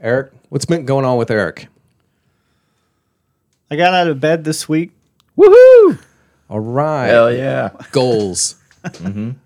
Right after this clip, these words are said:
Speaker 2: I've been eating more.
Speaker 3: Oh, good.
Speaker 1: Goals?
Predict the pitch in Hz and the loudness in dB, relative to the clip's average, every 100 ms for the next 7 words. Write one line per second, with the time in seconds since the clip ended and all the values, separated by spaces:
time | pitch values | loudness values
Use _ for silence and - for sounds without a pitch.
0 | _ _ _ _ _ _ _ 143 165 165 | _ _ _ _ _ _ _ -6 -4 -4
1 | 170 170 170 156 156 175 170 _ _ _ | -6 -6 -4 -4 -4 -6 -10 _ _ _
2 | _ _ _ _ _ _ _ - 101 76 | _ _ _ _ _ _ _ -6 -6 -2
3 | 95 87 67 71 _ _ 101 117 196 - | -2 -2 -4 -12 _ _ -6 -4 -6 -12
4 | - | -18